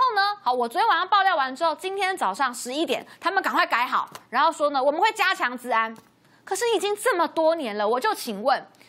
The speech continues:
数位发展部唐-，唐凤在哪里？拿了两百亿的国家预算，有没有在替台湾人民把关？今天诈骗集团可以这么猖獗，骗了，刚刚强哥讲了，百分之九十四的人都收过，哈，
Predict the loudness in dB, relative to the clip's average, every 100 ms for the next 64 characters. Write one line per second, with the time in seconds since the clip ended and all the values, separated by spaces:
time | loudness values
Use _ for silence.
0 | _ -6 0 4 4 4 2 2 0 -2
1 | -4 -4 -6 -8 -4 -2 2 2 2 0
2 | 0 -2 -4 -10 -20 -6 0 6 6 6
3 | 2 4 2 2 0 0 0 4 2 4
4 | 2 0 0 0 2 0 2 2 2 2
5 | 0 -2 0 2 0 -2 -4 -2 -2 2
6 | 2 0 -8 -20 -20 -2 0 0 0 0
7 | 0 2 0 0 -6 -6 -6 -4 -2 -2
8 | -2 0 0 0 0 -2 -2 -6 -4 -4
9 | -4 -8 -2 0 2 0 2 2 2 0
10 | -2 2 2 2 -2 -2 0 0 0 -2
11 | -2 -4 2 2 2 -4 -8 -2 0 2
12 | 2 0 0 0 2 2 2 0 0